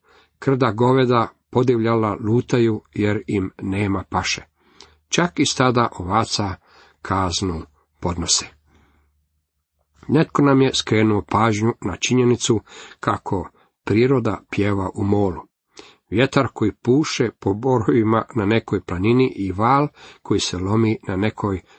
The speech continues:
samotnoj obali, oboje odašilju taj isti vapaj. Glazba drveća je snimljena i ona je sjetna, žalosna, tužna. Preplašeni krik neke uplašene životinje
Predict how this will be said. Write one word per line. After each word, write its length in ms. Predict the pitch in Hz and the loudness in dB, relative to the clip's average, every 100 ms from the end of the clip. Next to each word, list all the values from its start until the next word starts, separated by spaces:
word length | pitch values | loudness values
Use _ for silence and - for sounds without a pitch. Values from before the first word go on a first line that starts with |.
| - | -8
samotnoj 760 | - 110 113 - 90 87 - _ | -2 2 0 -2 -6 -8 -10 _
obali, 460 | - 107 110 104 90 - - _ _ | -4 0 0 0 -2 -8 -20 _ _
oboje 540 | 156 175 165 156 151 - | 0 2 2 2 0 -6
odašilju 800 | 101 92 107 123 - 127 120 - _ | -16 -4 -2 -2 0 2 2 -2 _
taj 160 | - 80 | -10 -10
isti 380 | 101 104 - 101 | -6 -4 -2 -2
vapaj. 360 | 107 98 - 80 _ _ _ _ - - - _ | -4 -4 -10 -12 _ _ _ _ -20 -20 -20 _
Glazba 440 | - 104 135 - 143 | -4 0 0 0 0
drveća 540 | 120 131 131 120 - | 2 2 2 0 0
je 120 | 110 101 | 0 -2
snimljena 680 | - 120 127 123 117 101 - _ | 0 2 2 2 0 -2 -8 _
i 120 | 101 | -2
ona 240 | 107 107 104 | 0 0 -2
je 120 | 98 | -2
sjetna, 500 | - 104 101 - 85 _ _ | -4 -4 -4 -8 -12 _ _
žalosna, 600 | - 95 101 92 - 85 - | -10 -6 -6 -6 -10 -10 -10
tužna. 420 | - 98 95 85 - _ _ _ - - - | -8 -6 -8 -12 -18 _ _ _ -20 -20 -18
Preplašeni 600 | - 123 - 139 - 127 120 | 0 0 2 0 2 2 0
krik 400 | - 135 135 - | 0 0 2 2
neke 320 | 127 127 131 | 2 2 0
uplašene 500 | 127 143 - 120 117 | 2 0 0 0 2
životinje 600 | 107 110 123 - 120 | 2 0 0 0 0